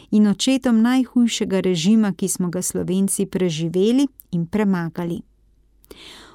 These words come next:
Očitno pa smo ostali na pol poti, saj nam ni uspelo očistiti družbe tega raka in prav ta nas zdaj spet in spet potiska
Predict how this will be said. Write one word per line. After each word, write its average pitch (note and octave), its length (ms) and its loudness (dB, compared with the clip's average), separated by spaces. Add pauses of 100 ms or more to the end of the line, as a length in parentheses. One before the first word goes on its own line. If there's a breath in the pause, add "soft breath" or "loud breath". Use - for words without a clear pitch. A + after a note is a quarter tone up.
Očitno G#3 580 0
pa F#3+ 160 -6
smo F#3 400 0
ostali A#3+ 540 2
na A#3+ 120 4
pol A#3+ 260 0
poti, F#3+ 380 -2 (400)
saj F#3+ 280 0
nam F#3 160 2
ni B3 200 6
uspelo G#3+ 500 0
očistiti G3 800 -2
družbe G3+ 480 0
tega G3 340 -2
raka G#3 440 -4 (380 loud breath)
in G#3+ 180 4
prav D4+ 260 0
ta C4 220 0
nas A3+ 240 0
zdaj G3 240 0
spet C#4+ 500 0
in A3+ 140 2
spet A3+ 440 -2
potiska G3 600 -4